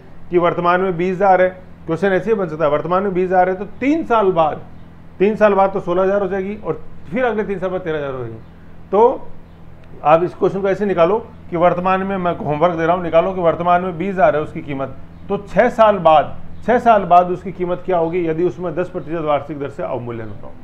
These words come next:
है ना। तो कुछ नहीं करना बस, इसका नब्बे परसेंट जो है नब्बे बटा सौ, क्योंकि आगे जा रहे हैं छः साल बाद, छः बार नब्बे बटा सौ निकालना है। निकाल के देखो क्या आंसर आता है कि नहीं आता है, ये तेरह हजार एक सौ बाईस, और बिल्कुल confidence आ जाएगा आपको।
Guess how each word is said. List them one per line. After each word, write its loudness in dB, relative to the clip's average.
है 0
ना। 0
तो -4
कुछ -4
नहीं -2
करना 2
बस, 4
इसका -2
नब्बे 2
परसेंट -4
जो -2
है 2
नब्बे -2
बटा 0
सौ, -10
क्योंकि -8
आगे 2
जा 2
रहे 0
हैं -4
छः -6
साल -6
बाद, -10
छः 4
बार 4
नब्बे -2
बटा -4
सौ -8
निकालना -8
है। -6
निकाल 2
के 0
देखो -2
क्या -2
आंसर -2
आता 4
है 0
कि -4
नहीं -2
आता -2
है, 0
ये -2
तेरह -2
हजार -2
एक -8
सौ -12
बाईस, -10
और 0
बिल्कुल -4
confidence -4
आ -4
जाएगा -4
आपको। -10